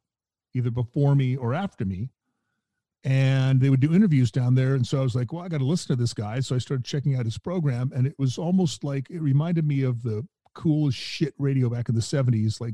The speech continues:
the Phil Hendry type stuff, where he'd take you on these journeys, like you would be transported in other places. And he was just kind of like this mythical, crazy creature that I, you know, I never thought I'd meet him.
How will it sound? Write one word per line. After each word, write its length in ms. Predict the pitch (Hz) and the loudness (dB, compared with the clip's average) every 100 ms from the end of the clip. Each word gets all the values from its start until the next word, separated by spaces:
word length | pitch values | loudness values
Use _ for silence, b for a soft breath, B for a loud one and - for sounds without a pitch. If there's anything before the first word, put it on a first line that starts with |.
| - | -6
the 100 | 107 | -8
Phil 320 | - 156 135 | -4 -2 0
Hendry 360 | 113 151 123 113 | 2 2 2 2
type 280 | - 104 - | 0 -4 -6
stuff, 320 | - 101 101 | -8 -8 -4
where 100 | 110 | -2
he'd 180 | 110 104 | -2 -2
take 240 | 135 123 | -4 -4
you 140 | 127 117 | -4 -2
on 100 | 113 | 0
these 300 | 104 101 - _ - | -2 -4 -10 _ -6
journeys, 680 | 123 107 151 143 85 90 - 131 | 0 4 6 4 0 -8 -14 -10
like 280 | 107 110 | -8 -4
you 80 | 123 | 0
would 140 | 117 107 | 0 2
be 180 | 113 | 0
transported 800 | 110 - 147 139 127 - 123 123 | 0 0 2 2 0 -4 -2 0
in 80 | 117 | 0
other 160 | 117 123 | -2 -4
places. 500 | - 107 113 110 101 | -6 -8 -8 -10 -6
And 100 | 104 | -2
he 100 | 127 | 0
was 180 | 127 - | 0 -2
just 200 | 156 - | -6 -4
kind 140 | 135 | -4
of 80 | 120 | -4
like 160 | 117 | -6
this 200 | - 110 | -8 -2
mythical, 680 | 131 131 139 151 127 120 117 | 2 4 2 0 -2 -2 -2
crazy 380 | - 135 127 120 | -4 -4 -2 -4
creature 480 | - 120 110 117 113 | -4 -2 -2 -4 -4
that 160 | 113 - | -6 -8
I, 100 | 120 - | -12 -8
you 80 | 123 | -6
know, 60 | |
I 40 | 113 | -2
never 200 | 147 143 | 0 0
thought 160 | 127 | 0
I'd 120 | 113 101 | -2 2
meet 220 | 143 143 | 4 4
him. 220 | 82 131 | 0 -4